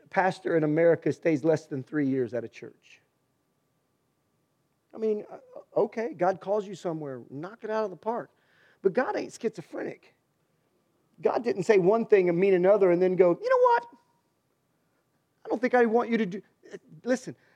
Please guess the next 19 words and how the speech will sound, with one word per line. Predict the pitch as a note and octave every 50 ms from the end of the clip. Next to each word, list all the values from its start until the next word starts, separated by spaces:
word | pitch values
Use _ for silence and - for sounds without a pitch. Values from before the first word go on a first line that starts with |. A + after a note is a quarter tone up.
| _ _ _ _ _ _ _ _ _ _ _ _ _ _ _ _ _ _ _ _ _ _ _ _ _ _ _ _ D3 B2+
God | C#3 G#3 A3+ C#4+ - -
puts | C4 C4 - G#3+
a | E3+
calling | - - A3 A3+ A#3 A#3+ A#3 G#3+ G#3
on | G3+ G3+
your | F#3+ F3+ E3
life. | F3 F#3+ G3 F#3+ C#3+ C3 - -
Now, | F3+ F#3+ F3+
he | F3 G#3 D4
will | C#4 A#3+ -
put | - - C4+ - -
you | A#3 G3+
wherever | F3+ F3+ G3 A3+ G#3 G#3 G3+
he | F#3 G#3
wants | G3 F#3+ G#3+ G#3+ - -
you | G#3
to | D#3+ D3+
do | C3+ D#3+ E3 F#3 F#3+
that. | G#3 G#3+ A3+ A#3 - -